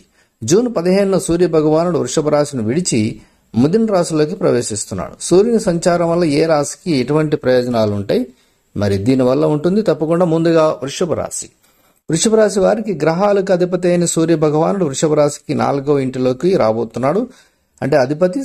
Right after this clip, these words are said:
సూర్యుడు వృషభ రాశిలో రెండో ఇంటిలో సంచరించబోతున్నాడు. సూర్య సంచార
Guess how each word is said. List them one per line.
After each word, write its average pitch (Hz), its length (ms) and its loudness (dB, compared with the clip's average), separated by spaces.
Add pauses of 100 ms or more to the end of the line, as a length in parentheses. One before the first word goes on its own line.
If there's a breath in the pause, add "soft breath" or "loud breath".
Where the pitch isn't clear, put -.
సూర్యుడు 165 400 2
వృషభ 147 300 -2
రాశిలో 143 360 0 (100)
రెండో 131 280 2
ఇంటిలో 139 260 0 (100)
సంచరించబోతున్నాడు. 120 880 -4 (120)
సూర్య 214 220 4 (140)
సంచార 185 340 0